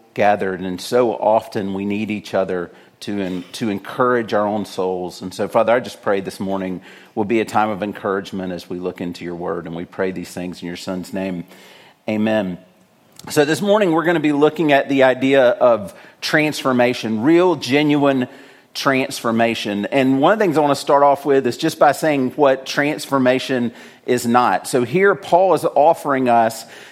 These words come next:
this sort of dichotomy. He's saying that on one hand, our bodies and, and life sometimes feel like we're, we're just wasting away, and we'll sort of unpack that here in a little bit.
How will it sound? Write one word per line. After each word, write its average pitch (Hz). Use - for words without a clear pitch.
this 135
sort 156
of 135
dichotomy. 127
He's 135
saying 151
that 131
on 135
one 196
hand, 147
our 131
bodies 160
and, 123
and 120
life 147
sometimes 143
feel 143
like 131
we're, 123
we're 123
just 143
wasting 131
away, 113
and 104
we'll 110
sort 120
of 117
unpack 120
that 104
here 113
in 107
a 101
little 120
bit. 110